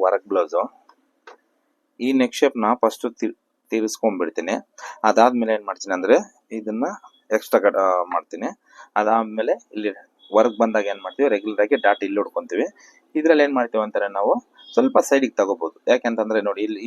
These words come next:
ಇಲ್ಲಿ ಡಾಟ್ ಮಾಡಿದಾಗ ಇದಕ್ಕೆ ಸ್ವಲ್ಪ ಎತ್ಕೊಳ್ಳೋದು ಆ ತರ ಎಲ್ಲ ಬರುತ್ತೆ.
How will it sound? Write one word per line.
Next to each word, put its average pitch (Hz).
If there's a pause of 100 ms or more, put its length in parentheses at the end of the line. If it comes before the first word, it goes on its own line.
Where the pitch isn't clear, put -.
ಇಲ್ಲಿ 120
ಡಾಟ್ 107
ಮಾಡಿದಾಗ 104
ಇದಕ್ಕೆ 120 (140)
ಸ್ವಲ್ಪ 110
ಎತ್ಕೊಳ್ಳೋದು 95
ಆ 90
ತರ 90
ಎಲ್ಲ 87
ಬರುತ್ತೆ. 82